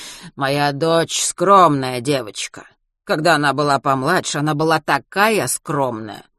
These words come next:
что даже через картофельную грядку не могла переступить. А знаете почему? Потому что у картошек есть глазки, они могли ей под юбку заглянуть".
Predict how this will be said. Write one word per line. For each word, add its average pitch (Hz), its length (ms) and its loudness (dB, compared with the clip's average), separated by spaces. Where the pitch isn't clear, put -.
что - 200 -2
даже 180 240 2
через 175 300 -2
картофельную 196 720 -2
грядку 185 480 0
не 131 140 -6
могла 127 320 -4
переступить. 120 840 -10
А 151 180 2
знаете 165 540 0
почему? 143 640 -6
Потому 156 400 0
что 170 240 0
у 156 40 -2
картошек 170 840 2
есть 165 440 2
глазки, 170 760 2
они 196 240 4
могли 196 360 4
ей 196 220 6
под 208 240 4
юбку 208 540 2
заглянуть". 165 920 0